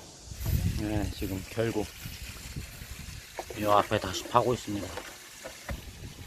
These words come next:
배가 밑에까지 내려갔어. 아,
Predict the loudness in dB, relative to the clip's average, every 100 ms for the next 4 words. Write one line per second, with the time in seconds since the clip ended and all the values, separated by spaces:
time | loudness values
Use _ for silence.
0 | -12 -14 -14 -4 -4 -4 -2 0 0 0
1 | 0 0 0 2 4 4 2 -4 -8 -10
2 | -12 -14 -14 -16 -16 -16 -16 -16 -16 -16
3 | -16 -12 -10 -10 -14 -14 -8 -8 -8 -10
4 | -10 -12 -8 -4 2 4 4 4 4 6
5 | 8 8 6 4 -4 -12 -10 -10 -6 -4
6 | -4 -8 -6 -4 -2